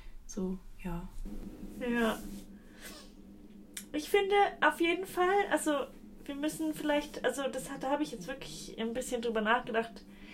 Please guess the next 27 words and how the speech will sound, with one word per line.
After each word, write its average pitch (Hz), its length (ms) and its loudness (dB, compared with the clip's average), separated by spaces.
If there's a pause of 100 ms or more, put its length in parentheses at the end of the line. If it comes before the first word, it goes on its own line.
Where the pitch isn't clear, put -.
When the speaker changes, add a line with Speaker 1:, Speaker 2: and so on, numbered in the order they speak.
(540)
Speaker 2:
die 240 60 -4
letzten 226 440 4
Tage, 226 380 4
dass 226 220 2
man, 226 420 2
dass 226 320 6
wir 233 100 8
dann 233 200 4
vielleicht 226 380 0
doch 226 120 4
auch 226 200 4
einen 233 100 0
Schritt 233 320 0
zurückgehen 285 500 0
müssen 277 260 -4
und 233 180 -4 (720)
dich 233 160 0
machen 240 240 2
lassen 277 260 0
müssen. 277 220 -6
Aber 247 240 6
was 269 160 10
ich 320 140 2
finde, 339 340 4
was 302 180 8
du 247 140 -8
wirklich 302 380 4